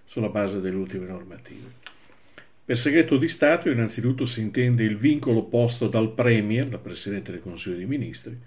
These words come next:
mediante apposizione, opposizione o conferma dell'opposizione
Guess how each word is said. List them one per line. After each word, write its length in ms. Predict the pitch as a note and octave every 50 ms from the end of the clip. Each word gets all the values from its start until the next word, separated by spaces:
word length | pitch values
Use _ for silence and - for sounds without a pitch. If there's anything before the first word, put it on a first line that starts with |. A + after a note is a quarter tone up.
| - - - - - - - - - - - -
mediante 520 | - A2 G#2 A#2+ A#2 A#2 A2+ A2 - A#2 A2
apposizione, 1120 | A2 - - A#2+ A#2 A#2 A#2+ A#2+ A#2+ A#2+ - C#3+ C#3+ C#3+ D#3 E3 E3+ F#3 G3+ B3 - - - - -
opposizione 1040 | - F#3 - - - - C3 A#2 A#2+ A#2+ A2 - - - - A2+ G#2 A#2 B2 A#2+ G2+
o 140 | G2+ F#2+ -
conferma 760 | - C3+ D3+ D3+ D#3 C#3 - - A#2 G#2 G2 F2+ F2 F2+ E2+
dell'opposizione 1200 | E2 F2+ F2 F2+ - - G#2 G2 - C3+ B2 A#2+ - - G2 E2 D2+ C2 - F2+ C#3+ - - -